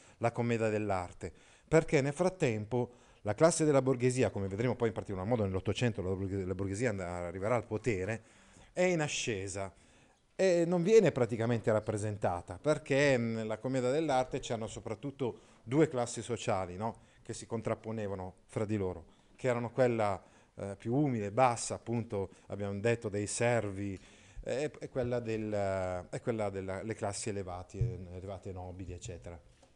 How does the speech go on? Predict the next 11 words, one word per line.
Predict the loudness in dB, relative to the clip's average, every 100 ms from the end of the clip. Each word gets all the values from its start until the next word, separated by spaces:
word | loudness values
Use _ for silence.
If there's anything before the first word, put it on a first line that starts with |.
| -20 -20 -20 -20 -20 -10
Eh, | -6 -4 -6 -8 -20 _ -8
la, | -2 4 6 8 6
le | 4
maschere | 2 2 2 2 4
rappresentano | 2 2 0 2 2 2
qualcosa | 0 2 2
di | 0
troppo | 0 -2 -2
fisso | -2 0 4 6 6 2 -16 -2
e | 0
stereotipato. | 6 8 8 6 6 6 6 4 -4